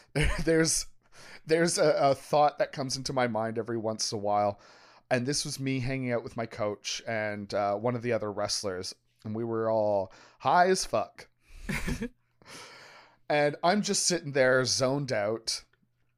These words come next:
and my coach is writing things on the computer,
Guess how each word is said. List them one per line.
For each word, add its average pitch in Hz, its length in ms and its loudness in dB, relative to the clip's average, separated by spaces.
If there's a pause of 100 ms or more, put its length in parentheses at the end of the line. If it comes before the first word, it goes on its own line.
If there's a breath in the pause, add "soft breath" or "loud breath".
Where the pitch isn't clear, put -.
(400)
and 123 120 -4
my 117 100 -2
coach 143 320 -4
is 123 140 -10
writing 123 260 -2
things 120 260 -8
on 113 140 -6
the 117 80 -10
computer, 101 580 -8